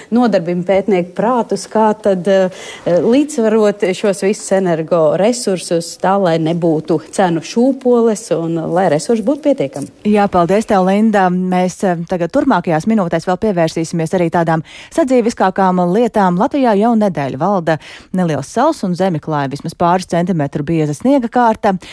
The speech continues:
Speaker 2: Sinoptiķi sola, ka nākamdēļ sals tikai pieņemsies spēkā, un ko par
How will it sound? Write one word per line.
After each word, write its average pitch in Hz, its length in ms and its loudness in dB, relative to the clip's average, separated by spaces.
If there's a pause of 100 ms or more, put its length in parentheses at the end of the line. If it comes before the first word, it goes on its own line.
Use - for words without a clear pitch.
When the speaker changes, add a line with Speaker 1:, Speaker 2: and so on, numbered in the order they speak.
(180)
Speaker 2:
Sinoptiķi 247 600 -4
sola, 190 400 2
ka 185 140 -2
nākamdēļ 175 480 0
sals 175 240 -2
tikai 143 220 -4
pieņemsies 160 520 -2
spēkā, 269 540 0
un 247 380 2
ko 294 260 0
par 170 360 -2